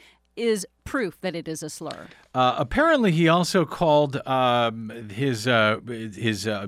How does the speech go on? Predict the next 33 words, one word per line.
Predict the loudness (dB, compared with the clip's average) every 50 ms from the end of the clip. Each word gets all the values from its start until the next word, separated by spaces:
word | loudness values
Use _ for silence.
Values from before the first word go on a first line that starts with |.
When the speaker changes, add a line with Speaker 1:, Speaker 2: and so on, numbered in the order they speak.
| -12 -14 -16 -14
Speaker 2:
chief | -4 -2 -2 -2 -2
of | -4 -6
staff, | -2 0 0 2 2 0 0 -4 -16 -20 _
uh, | -12 -10 -8 -8 -8
General | -4 -4 -2 -2 -2 -4
John | -2 -2 -2 0 0 -2 -4
Kelly, | -4 -2 -2 0 0 0 0 -2 -4 -8 -14 -20 -20 -20 -20 _
um, | -4 0 2 2 2 2 0 0 -4 -6 -8 -10 _ _ _ _ -16
the | -12 -2 -2 -2 0
chief. | 0 0 2 2 2 2 0 -6 -16 -20 -20 _ _ _ _ _ _ _ _ _ _
He | _ -4
said, | -2 -2 2
"General, | 4 4 4 4 4 2 0 0 0
how, | 0 2 2 2 2 0 -8 -20 -20 -4
how, | 0 0 2
I, | 2 2 0 0 0 -4 -12 -18 -18 -8
uh, | -4 -2 -2 -2
General, | 0 2 2 2 2 2
how | 2 4 2 4
good? | 4 4 4 4
Here | 4 2 2 2
he | 2 2 2
is, | 2 0 0
right | 2 0 2 2
here, | 4 2 2 2 0 -4 _
the | -16 -8 0 2 2
chief. | 2 2 0 0 2 0 0 -2 -6 -18 -20 _ _
He's | -2 0 0 2 2
the | 0 0
general | 4 4 4 4 4 4 4 2 2 0 0
and | -2 0 2 4 4 2 2 0 -4
the | -12 -12 0 0 0 2
chief." | 2 0 2 2 2 2 0 -4 -10 -18 -20